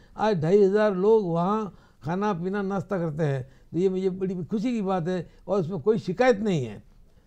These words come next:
उसके बाद में मैंने समझा कि भूखे को भोजन, प्यासे को पानी, तो क्या किया जाए? तो एक जल मंदिर हमने बस स्टैंड के पास खड़ा किया रोटरी क्लब वालों की सलाह से।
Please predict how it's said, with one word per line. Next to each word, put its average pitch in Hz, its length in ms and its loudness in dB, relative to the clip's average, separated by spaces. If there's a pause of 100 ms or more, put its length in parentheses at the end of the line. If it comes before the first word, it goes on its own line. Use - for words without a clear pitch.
(180)
उसके 196 160 -6
बाद 240 220 2
में 247 80 0
मैंने 247 160 0
समझा 240 260 0
कि 233 220 -4 (180)
भूखे 180 260 2
को 240 140 2
भोजन, 208 340 2
प्यासे 196 480 0
को 220 100 2
पानी, 214 420 -2 (340)
तो 208 180 4
क्या 240 260 0
किया 208 220 2
जाए? 190 280 0 (220)
तो 190 60 2
एक 190 100 2
जल 196 180 2
मंदिर 247 300 -2
हमने 208 180 -2
बस 202 200 -2
स्टैंड 202 320 -4
के 196 60 -2
पास 190 140 -2
खड़ा 185 200 -2
किया 180 380 0 (180)
रोटरी 180 340 -2
क्लब 190 180 -2
वालों 196 280 -2
की 185 60 -2
सलाह 190 260 0
से। 175 240 -2